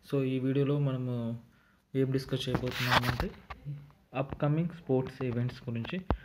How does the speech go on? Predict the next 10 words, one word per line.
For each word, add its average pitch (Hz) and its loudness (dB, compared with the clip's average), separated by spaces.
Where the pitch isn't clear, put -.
discuss - -4
చేయబోతున్నాం. 113 -2
Top 123 -2
thirty 117 -4
questions. 131 -6
దీనికి 147 2
సంబంధించిన 139 4
పీడీఎఫ్ 131 0
వచ్చేసి - 0
మేము 117 0